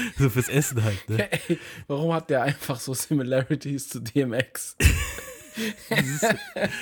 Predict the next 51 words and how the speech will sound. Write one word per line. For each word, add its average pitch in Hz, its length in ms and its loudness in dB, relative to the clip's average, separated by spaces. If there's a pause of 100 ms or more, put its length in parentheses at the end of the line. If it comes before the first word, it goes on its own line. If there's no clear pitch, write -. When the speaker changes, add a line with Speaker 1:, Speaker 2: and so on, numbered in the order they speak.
(440)
Speaker 1:
ich - 160 -6
weiß 180 200 2
nicht, 180 80 -2
ob's 151 140 -6
deshalb 165 360 -2
war, 143 120 -4
dass, 139 300 -6
also, 117 160 -8
weil 120 80 -2
sie 117 120 -4
halt 117 120 -4
doch - 80 -12
zur - 140 -6
gleichen 117 260 0
Zeit 131 320 0
irgendwann 113 440 0
richtig, - 240 -4
Speaker 2:
Das, 120 280 -4
Speaker 1:
aber 104 220 -6 (100)
Speaker 2:
ey. - 80 -10 (520)
Speaker 1:
das 113 100 -2
ist 101 80 -4
halt 104 120 -2
krass, - 320 -6
ne? 95 140 -6 (240)
Also 120 200 -2
so, 123 160 2
Speaker 2:
Ja. 107 80 -8 (760)
Speaker 1:
aber 143 140 2
bei, 139 340 2
<laughs> - 0 -
bei 156 160 6
D 156 140 4
M 185 100 4
X 180 180 0
war's 165 220 2
wegen 139 200 0
dem 117 100 0
Crack 160 340 2
und 123 140 0
bei 120 100 0
ihm 131 240 0
war's 131 220 4
<laughs> - 0 -
anscheinend 190 320 4
wegen 135 200 0
dem 104 140 -6
Essen. 107 340 -10
Das 98 120 -10
ist 104 140 -12
halt, 104 160 -10